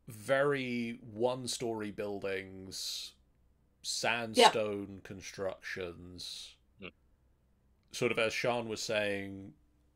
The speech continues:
Speaker 1: either before the stream or at the beginning of the stream,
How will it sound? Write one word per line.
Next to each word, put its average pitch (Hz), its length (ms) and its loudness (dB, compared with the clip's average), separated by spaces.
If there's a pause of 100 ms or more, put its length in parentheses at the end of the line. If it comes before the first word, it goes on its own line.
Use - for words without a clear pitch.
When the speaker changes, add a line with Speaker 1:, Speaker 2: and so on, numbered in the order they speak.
(340)
Speaker 1:
either 120 560 0 (260)
before 117 440 0
the 113 80 -6
stream 104 480 -6
or 101 220 0
at 101 160 -6
the 104 60 -10
beginning 104 400 -4
of 98 60 -8
the 95 80 -6
stream, 95 520 -6